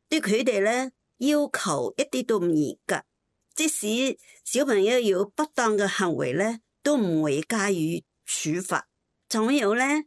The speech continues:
佢哋呢，冇客觀嘅準則呢，去規範小朋友嘅行為界限，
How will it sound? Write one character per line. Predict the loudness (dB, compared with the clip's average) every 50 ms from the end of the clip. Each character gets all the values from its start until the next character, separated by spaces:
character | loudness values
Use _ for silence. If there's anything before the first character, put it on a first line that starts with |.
| _ _ _ _ _ _ -4
佢 | -2 0 0
哋 | 2 2 2
呢， | 2 2 0 2 2
冇 | 2 2 2 2 2 2
客 | 0 -2 -4 -4 -4 _
觀 | -2 -2 -2 0
嘅 | 0 -2 -2 -2
準 | -2 -2 0 0 0 0 0 -2
則 | -2 -2 -2 -2
呢， | 0 -2 -2 -4 -6 -12 _ _ _ _ _ -20 -18 _
去 | -4 -4
規 | -4 -2 -2 0 2 4 4 2 2
範 | 0 0 -2 0 0 0 0
小 | -2 0 0 0 0
朋 | 0 0 0
友 | 0 0 0 0
嘅 | 0 -2
行 | -2 -2 -2 -2 0 0
為 | -2 -2 -2 0 -2 -2
界 | -2 -2 -4
限， | -2 -2 -2 -2 -2 -4 -4 -4 -8